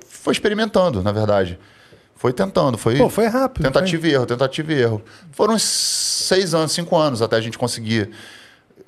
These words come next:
Speaker 1: ir pra um festival, que foi o MADA, lá em, em Natal, aí ser reconhecido lá como revelação do festival, aí chamar
Speaker 2: Pô,
Speaker 1: a
Speaker 2: que
Speaker 1: atenção
Speaker 2: legal.
Speaker 1: da gravadora, aí a coisa aconteceu.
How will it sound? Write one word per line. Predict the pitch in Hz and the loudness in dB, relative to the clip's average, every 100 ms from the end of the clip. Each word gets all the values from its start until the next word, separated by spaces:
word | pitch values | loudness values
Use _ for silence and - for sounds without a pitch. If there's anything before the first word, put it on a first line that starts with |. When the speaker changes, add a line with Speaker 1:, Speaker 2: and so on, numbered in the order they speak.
| 104 - - | -20 -20 -4
Speaker 1:
ir | 131 131 | -2 0
pra | 127 | -4
um | |
festival, | 123 135 156 139 131 127 113 | -4 -2 0 4 4 4 2
que | - | -2
foi | - | -2
o | 110 | 0
MADA, | 120 131 117 95 | 2 2 2 2
lá | 101 107 | 2 2
em, | 101 107 95 | 0 -2 -4
em | 95 | -2
Natal, | 107 - 120 127 113 | -2 2 2 4 4
aí | 98 107 113 | 2 2 0
ser | 110 - 131 | -4 0 0
reconhecido | 131 117 110 110 - 107 | 0 0 -2 -2 -2 0
lá | 101 101 98 - - - | 2 2 0 -8 -20 -6
como | 110 117 | -4 0
revelação | 113 104 113 120 110 | 0 2 2 2 -2
do | 110 | -2
festival, | 120 117 147 123 127 113 | -2 -4 0 2 4 2
aí | 104 | 0
chamar | - 127 117 | 0 0 2
Speaker 2:
Pô, | |
Speaker 1:
a | 120 | 2
Speaker 2:
que | 117 | 2
Speaker 1:
atenção | 110 107 | 2 2
Speaker 2:
legal. | 107 | 0
Speaker 1:
da | |
gravadora, | 127 135 123 131 | 0 -2 0 2
aí | 135 | 0
a | |
coisa | 135 127 | -2 -8
aconteceu. | 139 139 123 - 87 | -8 -12 -14 -8 -8